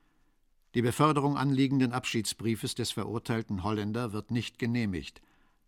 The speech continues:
da seine Eltern in Brasilien leben, feindliches Ausland, und der Inhalt des Briefes von dem Weltjudentum zu Propagandazwecken zum Nachteil des Reiches missbraucht werden könnte.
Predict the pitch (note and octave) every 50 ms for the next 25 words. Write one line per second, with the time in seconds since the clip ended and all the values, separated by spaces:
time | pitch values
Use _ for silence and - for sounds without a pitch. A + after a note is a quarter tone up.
0 | _ _ _ _ - F#2+ F#2+ F#2 A2 G#2+ A2+ A#2+ B2+ C3 B2+ C3+ B2 B2 A2+ G2+
1 | G#2 G#2+ G#2 G2+ B2 C3 B2 A#2+ B2 A#2+ G#2+ F#2+ G2 G2 F#2+ A2 B2+ A#2+ - _
2 | _ _ _ _ _ _ _ _ - - A2 G#2+ G2+ G2 G2+ F2 - F#2 - A2
3 | G#2 A2+ - - A2 A#2 B2+ - - _ _ _ _ _ _ _ _ _ _ _
4 | - - A#2+ A2+ A2+ - D3 E3 D#3 D3 C#3 - B2 - - - G#2+ C3 C#3+ C3
5 | - D3 C#3 - - B2+ A#2 A2+ G#2+ G2 F2+ A#2+ C3 B2+ - - C3+ C3+ A#2+ C3
6 | B2 - - C3 C3+ C#3 C#3 - - A2 - A#2+ G2+ - G2+ F#2+ B2 B2 C3+ A#2+
7 | A#2+ - - - - A#2+ A#2 - A#2 A#2+ G#2 - - _ _ _ _ - - G2
8 | F#2 G#2+ A#2 A#2 - - - B2 A2 G2 G2+ F#2+ - - G2+ G#2+ A2 G2+ - A2
9 | G2+ - - A2 G#2+ - - G2+ G#2 F2 - - - E2 D2 C2+ C#2+ D2 - -
10 | D#2+ C2 B1 - -